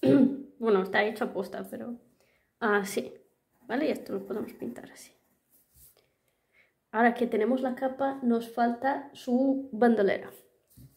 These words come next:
Y será lo último ya que nos falte. La bandolera vendrá por aquí y su,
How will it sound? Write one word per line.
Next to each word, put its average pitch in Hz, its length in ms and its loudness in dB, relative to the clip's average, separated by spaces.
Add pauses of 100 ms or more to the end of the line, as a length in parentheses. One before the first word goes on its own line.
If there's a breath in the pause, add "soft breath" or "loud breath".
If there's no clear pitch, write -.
(1160)
Y 220 200 2
será 226 300 4
lo 226 120 4
último 214 360 -2
ya 202 220 -2
que - 80 -4
nos - 180 -6
falte. - 440 -20 (580)
La 240 80 -6
bandolera 233 520 6
vendrá 214 460 -4 (100)
por 240 180 -4
aquí 285 580 -4 (1300)
y 254 320 -2
su, - 480 -6